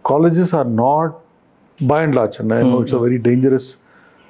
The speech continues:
Speaker 1: generalization to make.
Speaker 2: <laughs>
Speaker 1: Uh, they are not, you know, what we call life skills.
Speaker 2: అదే.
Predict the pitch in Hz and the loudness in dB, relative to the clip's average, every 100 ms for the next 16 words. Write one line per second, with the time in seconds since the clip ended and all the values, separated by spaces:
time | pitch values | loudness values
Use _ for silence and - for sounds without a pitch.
0 | - 120 123 127 127 120 107 123 113 98 | -8 -2 2 2 2 0 -4 -6 -6 -4
1 | 101 190 170 175 - 185 - 175 135 127 | -2 0 0 -2 -4 -4 -4 -6 -4 -2
2 | 127 127 123 123 - _ 139 160 165 185 | 0 -2 -4 -6 -14 _ -2 0 0 0
3 | 190 - - _ _ _ _ _ - 202 | -2 -10 -20 _ _ _ _ _ -20 -18
4 | - - - - 135 277 277 143 139 135 | -18 -20 -20 -14 -12 -10 -6 0 0 0
5 | - - - - - 135 131 135 131 127 | -6 -18 -20 -20 -6 -2 0 0 0 2
6 | 123 147 - - 113 90 - - - 117 | 2 0 -2 -4 -4 -6 -14 -14 -6 -4